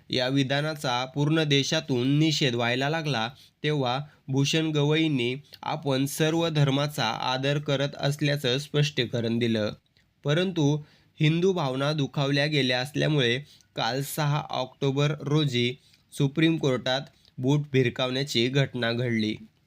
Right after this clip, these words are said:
बूट भिरकावणाऱ्या त्या वकिलाला पोलिसांनी ताब्यात घेतलं व सोडून देखील दिलं, कारण या ज्येष्ठ वकिलावर एफआयआर करण्यास भूषण गवई यांनी नकार दिला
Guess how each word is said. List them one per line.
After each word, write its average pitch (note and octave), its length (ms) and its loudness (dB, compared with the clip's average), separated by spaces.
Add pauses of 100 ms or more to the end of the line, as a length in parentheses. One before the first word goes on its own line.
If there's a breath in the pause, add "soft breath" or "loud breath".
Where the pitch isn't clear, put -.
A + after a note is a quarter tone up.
(580 soft breath)
बूट F3+ 280 4
भिरकावणाऱ्या F#3 800 0
त्या F3 200 -2
वकिलाला E3 640 0
पोलिसांनी E3 680 0
ताब्यात C3+ 440 -2
घेतलं C#3 540 -2 (300 loud breath)
व C#3 200 0
सोडून C3+ 500 2
देखील C#3 420 2
दिलं, A#2+ 360 2 (280)
कारण C#3 360 -2 (180)
या D#3 360 0
ज्येष्ठ D3+ 400 2
वकिलावर E3 800 2
एफआयआर D3+ 560 0
करण्यास D3 560 0
भूषण C#3+ 420 2
गवई C3 380 2
यांनी C#3+ 320 0
नकार D3 400 -2
दिला B2+ 480 0